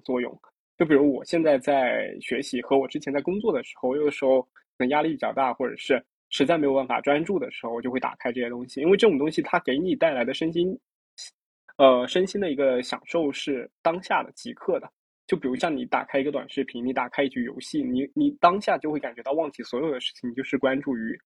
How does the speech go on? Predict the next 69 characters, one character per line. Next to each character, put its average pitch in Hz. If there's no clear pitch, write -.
这 135
个， 127
这， -
这 170
件 151
事 -
本 135
身。 -
所 165
以 156
当 214
下 294
你 139
是 123
可 120
以 117
放 127
松 139
的， -
但 170
是 180
在 180
放 175
松 180
之 196
后， 185
你 127
可 127
能 123
会 156
有 123
一 123
些 147
后 165
悔， -
或 139
者 131
是 -
有 131
一 127
些 156
负 180
罪 120
感， -
会 160
觉 123
得 131
这 143
个 156
东 143
西 123
为 156
什 135
么 117
我 120
要 120
去 120
看 151
它， -
又 160
浪 139
费 135
了 123
这 127
么 123
半 131
个 120
小 -
时， -